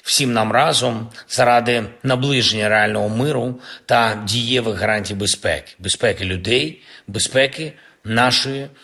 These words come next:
держави, безпеки економічних відносин та обов'язково нашої ресурсної стійкості. І не тільки України, але й усього вільного світу. Все це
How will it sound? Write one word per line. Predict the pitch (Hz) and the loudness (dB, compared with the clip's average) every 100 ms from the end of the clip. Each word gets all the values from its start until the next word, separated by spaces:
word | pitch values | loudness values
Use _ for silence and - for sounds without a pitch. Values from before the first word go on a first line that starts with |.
| - - | -20 -4
держави, | 117 107 92 92 71 - - - - | 0 0 0 0 -2 -10 -20 -20 -6
безпеки | 101 - - 139 143 160 156 - - | -2 -2 0 -2 -2 -6 -6 -12 -6
економічних | 131 - 110 107 120 127 180 131 - _ - | -4 -2 -4 -2 0 0 -2 -4 -8 _ -6
відносин | 120 120 123 101 85 80 76 _ - - | -4 0 0 0 -2 -8 -14 _ -20 -4
та | - 117 | 2 4
обов'язково | 107 92 95 92 - - 139 131 120 - _ _ _ _ _ _ | 4 0 -2 -2 -2 -2 -2 -4 -6 -14 _ _ _ _ _ _
нашої | 107 107 123 - 127 120 120 - _ - | -4 0 2 0 -2 -2 -6 -16 _ -2
ресурсної | 123 147 - 120 127 120 123 113 | 2 4 2 0 -2 -2 -2 0
стійкості. | - - 104 90 90 - 117 | -2 -2 -6 -6 -8 -6 -4
І | 117 | -2
не | 98 | -2
тільки | - 156 120 | -2 -4 -4
України, | 104 98 95 87 85 | -4 -2 -2 -2 -4
але | 85 98 107 | -2 0 0
й | 95 - - | -2 -8 -14
усього | 107 - 151 113 101 | -8 -2 0 2 0
вільного | 104 98 80 92 | -2 -2 -4 -4
світу. | - 98 82 80 | -4 -6 -8 -6
Все | - 156 147 | 0 2 2
це | - 147 151 | 0 0 0